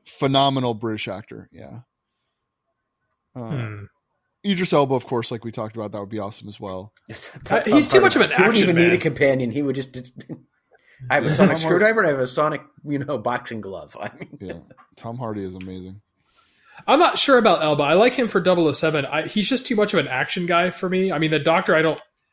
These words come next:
Speaker 2: it, well, it could be just be a new, it could be going against the type that we've come to associate with the Doctor,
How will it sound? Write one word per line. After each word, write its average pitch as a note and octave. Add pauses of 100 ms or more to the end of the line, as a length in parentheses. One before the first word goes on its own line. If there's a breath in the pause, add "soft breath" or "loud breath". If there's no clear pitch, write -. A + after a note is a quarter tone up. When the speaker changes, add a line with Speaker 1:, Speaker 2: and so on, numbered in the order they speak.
(760)
Speaker 2:
it, C4+
well, C#4+
it B3
could C#4+
be B3+
just G3
be G3
a D#3+
new, D#3
it F#3
could F#3+
be F#3
going E3
against C#3
the C3+
type C#3
that B2
we've A#2+
come B2+
to B2+
associate C#3
with C#3+
the D3
Doctor, C#3+